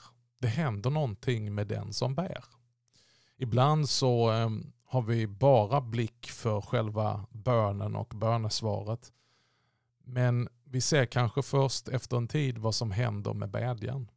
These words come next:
Det finns otroligt mycket som jag har slösat min tid på och som jag kan ångra. Ångra alla timmar, dagar och veckor jag har lagt på olika saker som egentligen är helt meningslöst.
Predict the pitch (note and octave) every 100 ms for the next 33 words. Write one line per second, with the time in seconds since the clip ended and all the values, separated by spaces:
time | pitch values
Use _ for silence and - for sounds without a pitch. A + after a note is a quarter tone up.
0 | _ _ _ _ _ _ - C#3+ A#2 D#3
1 | D3 A#2 A#2+ A#2+ - G#2+ A2+ G#2+ G2+ G#2
2 | - - A#2 A#2 A2 - - - A2+ G#2+
3 | - A2 - - - - _ _ _ _
4 | _ _ - - B2 C#3+ A#2 A2+ C3 C#3+
5 | A2 C3 B2+ A#2 _ B2+ D#3 D3+ A#2+ A2+
6 | B2+ B2+ A#2+ G#2+ - - C3+ B2+ G#2+ G#2+
7 | A2 A#2 B2+ A2 G#2+ G#2+ G#2+ A2+ - A2
8 | G#2 G#2+ G#2+ - - - A2 G#2 G#2 A2
9 | - A2+ - A2+ A#2 G#2+ - C#3+ A#2+ A#2
10 | G#2 - A2 G#2 G#2+ G#2 - - G1+ G#1+
11 | - - - - -